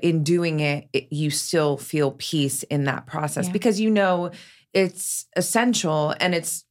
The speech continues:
Speaker 1: you know, it's also, I think, coming from a place of just authenticity. Like, in, contrary to that would be, um, you know, if you, you're doing something that,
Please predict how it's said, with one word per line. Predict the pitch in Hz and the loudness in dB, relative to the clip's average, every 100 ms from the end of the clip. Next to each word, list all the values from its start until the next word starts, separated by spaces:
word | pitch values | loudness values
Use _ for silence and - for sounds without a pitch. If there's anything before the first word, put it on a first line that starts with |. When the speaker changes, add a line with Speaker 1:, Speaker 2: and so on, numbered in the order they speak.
| _ | _
Speaker 1:
you | 185 | 0
know, | 160 151 | 2 2
it's | 185 202 | 2 2
also, | 202 - | 0 2
I | 208 | 0
think, | 180 165 | 0 -4
coming | 165 156 | -2 -2
from | 147 151 | -2 -4
a | 143 | -4
place | 156 143 - | 0 0 0
of | 143 139 139 _ _ _ _ _ _ - 107 | 0 -2 -6 _ _ _ _ _ _ -8 -6
just | 156 147 - | -4 -6 0
authenticity. | 143 151 139 - 160 151 135 76 - | 0 0 -4 -2 -2 0 -4 -4 -2
Like, | 160 160 - | -4 -4 -2
in, | 170 - - | -2 -4 -6
contrary | - 165 151 139 | -2 0 0 -2
to | - | 0
that | 139 139 | 0 0
would | 143 139 | -2 -2
be, | 131 135 - - _ _ | -2 -2 -6 -20 _ _
um, | 151 147 139 - - _ _ _ _ _ | 0 2 0 -4 -10 _ _ _ _ _
you | 165 | 0
know, | 160 139 - | 2 2 0
if | 151 - | -2 0
you, | 165 165 151 147 - | -2 0 -2 -4 -8
you're | 160 160 | -2 2
doing | 170 156 | 2 2
something | 160 156 151 | 0 0 2
that, | 143 - | 0 -2